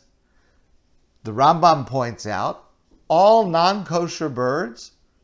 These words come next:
have a cruel temperament. Birds of prey,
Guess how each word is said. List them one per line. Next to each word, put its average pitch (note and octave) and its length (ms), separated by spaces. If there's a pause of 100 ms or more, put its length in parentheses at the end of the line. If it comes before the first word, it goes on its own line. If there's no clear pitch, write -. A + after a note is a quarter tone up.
(420)
have E3 580 (480)
a C#3+ 100
cruel E3 840 (140)
temperament. B2+ 500 (460)
Birds D#3 540
of D#3 240
prey, A#2+ 540